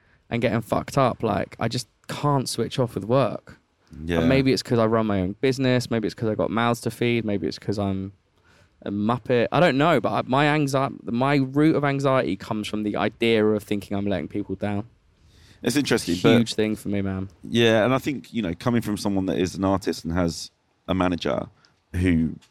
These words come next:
Speaker 2: was here yesterday and, you know, amazing. He's actually on a journey of sobriety at the moment as well.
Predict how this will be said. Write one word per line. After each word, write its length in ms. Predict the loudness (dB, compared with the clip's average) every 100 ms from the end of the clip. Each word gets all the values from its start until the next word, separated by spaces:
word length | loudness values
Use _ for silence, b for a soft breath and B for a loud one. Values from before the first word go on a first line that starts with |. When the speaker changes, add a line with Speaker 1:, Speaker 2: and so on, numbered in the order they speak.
| -4
Speaker 2:
was 220 | -4 0
here 100 | 0
yesterday 520 | 2 0 -4 -4 -2
and, 260 | -2 -4 -8
you 120 | -4 -4
know, 100 | -4 -8 -20 -20 _ -4
amazing. 340 | -2 0 -2
He's 300 | 0 0 2
actually 300 | -4 -4 -6
on 80 | -6
a 20 |
journey 300 | -2 -2 -2
of 60 | -6
sobriety 480 | -4 -2 -2 -2 -6
at 60 |
the 60 | -4
moment 280 | -4 -4 -6
as 100 | -4
well. 280 | -2 -2